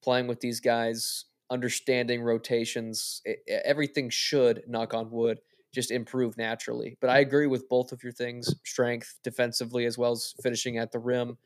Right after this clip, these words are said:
Um, and just to add one more thing, this isn't really an improvement as much as I'd like to see him continue to carry over the confidence he had in the summer league into the regular season, because he, his confidence was on a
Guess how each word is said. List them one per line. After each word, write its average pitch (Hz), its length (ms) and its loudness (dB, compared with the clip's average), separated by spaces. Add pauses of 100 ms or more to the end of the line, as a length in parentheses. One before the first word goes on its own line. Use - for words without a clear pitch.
(360)
Um, 117 340 -2
and 120 100 -10
just 139 140 -2
to - 180 -2
add 127 180 6
one 127 140 0
more 139 160 2
thing, 135 200 -2
this 160 120 -4
isn't 185 180 -2
really 151 220 0
an 120 80 0
improvement 160 640 -4
as 123 120 -10
much 135 180 -2
as 120 280 -4 (760)
I'd 160 200 4
like 151 220 4
to 147 80 0
see 143 220 0
him 127 160 -4
continue 131 640 -6
to 120 80 -2
carry 123 460 -2
over 120 220 2
the 113 80 -2
confidence 127 640 -2
he 127 140 2
had 123 440 2 (520)
in 135 160 6
the 120 80 0
summer 147 380 4
league 113 460 -2 (420)
into 135 300 -2
the 131 140 -2
regular 113 460 2
season, 92 420 -6 (100)
because 127 300 2
he, 165 360 -4
his 160 160 4
confidence 175 540 0
was 139 100 -2
on 117 120 0
a 107 40 -4